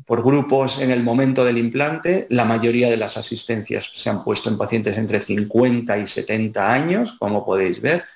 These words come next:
la mayoría en el, en la década de los sesenta a los setenta años. Y un poco, eh, analizando cómo ha evolucionado esta edad, eh, a lo largo del tiempo, desde que empezamos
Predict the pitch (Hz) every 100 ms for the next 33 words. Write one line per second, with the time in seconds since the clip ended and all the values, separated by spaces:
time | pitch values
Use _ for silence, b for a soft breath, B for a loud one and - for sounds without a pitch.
0 | B B - 104 95 95 101 104 98 101
1 | - 113 110 110 107 110 107 107 107 113
2 | _ _ _ - 113 110 98 90 95 -
3 | 101 95 98 120 151 175 180 - _ _
4 | _ _ _ _ _ _ _ - B B
5 | B B B B B - 185 202 165 156
6 | 143 147 143 - - 117 139 135 139 139
7 | 127 120 - 156 151 143 139 135 127 131
8 | 123 - 123 127 127 - 117 117 185 165
9 | - - 50 50 - - - 98 104 110
10 | 117 113 110 147 165 175 220 117 110 104
11 | 101 95 107 101 107 107